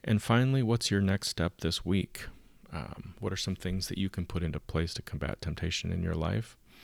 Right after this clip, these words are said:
And are there some blanket temptations that you've fallen into that you need to really kind of shore things up on the sides, um, put boundaries in place, and, uh, and try to work through?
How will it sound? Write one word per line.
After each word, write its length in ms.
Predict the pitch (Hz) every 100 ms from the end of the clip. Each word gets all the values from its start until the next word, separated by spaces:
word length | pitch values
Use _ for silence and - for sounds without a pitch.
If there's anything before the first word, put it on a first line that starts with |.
| - - - - - _ -
And 120 | 95
are 160 | 95
there 120 | 98 98
some 180 | 101
blanket 360 | 95 101 107 107
temptations 680 | - 98 107 113 90 82 -
that 100 | -
you've 180 | 90
fallen 360 | - 82 78 80
into 460 | 87 92 - 82 92 -
that 140 | - -
you 140 | 90
need 140 | 87
to 60 | 80
really 300 | 87 87 85
kind 220 | - 80
of 60 | 82
shore 340 | - 85 82
things 340 | 85 82 82 82
up 140 | -
on 100 | 78
the 80 | 80
sides, 580 | - 78 78 76 - - - - -
um, 280 | 60 - -
put 160 | -
boundaries 380 | - 85 82 80
in 80 | 80
place, 480 | - 78 78 - 80 - _ -
and, 360 | - 78 76 82
uh, 200 | 80 73 82 - _
and 140 | 92 85
try 220 | - 82
to 80 | 78
work 240 | 78 -
through? 360 | - 90 80